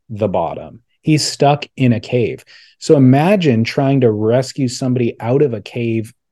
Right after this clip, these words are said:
in dry land, you know, with no turbulence. But he's stuck there with all the intensity of oncoming sets. And Jake Mackey, apparently,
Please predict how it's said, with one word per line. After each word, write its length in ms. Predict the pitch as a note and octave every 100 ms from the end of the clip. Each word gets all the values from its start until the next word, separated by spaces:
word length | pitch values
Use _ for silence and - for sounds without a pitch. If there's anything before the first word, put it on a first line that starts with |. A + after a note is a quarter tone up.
| _ _
in 120 | E3
dry 420 | D3 A#2+ B2+ F3+ E3
land, 460 | A2+ F#2+ G2 G#2+
you 120 | C3
know, 160 | B2 B2
with 160 | C3+ A#2+
no 680 | B2 C3 E3 F3 C3 A#2 _ _ _ -
turbulence. 760 | - A2 G2 F#2+ F2 A2 - - - - - _ _ _ -
But 100 | B2
he's 320 | - E3+ -
stuck 400 | - C#3+ B2+ -
there 460 | B2+ A#2 A2 A2 - _ _
with 460 | - B2 C3+ B2+ - _ _ _ -
all 200 | A#2 A2+
the 140 | B2
intensity 600 | A#2 - B2 B2 A#2 A2+
of 340 | - A2 G#2 G#2
oncoming 580 | A2+ A2+ A#2+ A#2 G#2+
sets. 540 | G2+ - A#2+ G2 - - - - _ _
And 320 | C3 B2+ A2+
Jake 320 | A2 C3 C#3+
Mackey, 460 | A2 A2 F3 - G2+
apparently, 680 | F#2 - F#2+ F2+ G#2 A2+